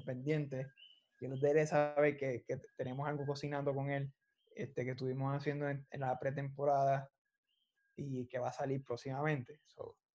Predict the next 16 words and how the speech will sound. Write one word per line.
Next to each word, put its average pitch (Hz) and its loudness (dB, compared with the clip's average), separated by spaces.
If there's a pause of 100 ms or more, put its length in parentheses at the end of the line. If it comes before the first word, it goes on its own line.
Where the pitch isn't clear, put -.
(360)
so, - -4
hay 143 6
algo 156 8
ahí 151 6
como - -6
con 139 -4
Baez 160 8
y 147 2
con 147 0
él 151 0
que 127 -2
va 123 0
a - -4
estar 135 -2
muy 131 -2
bueno. 123 -6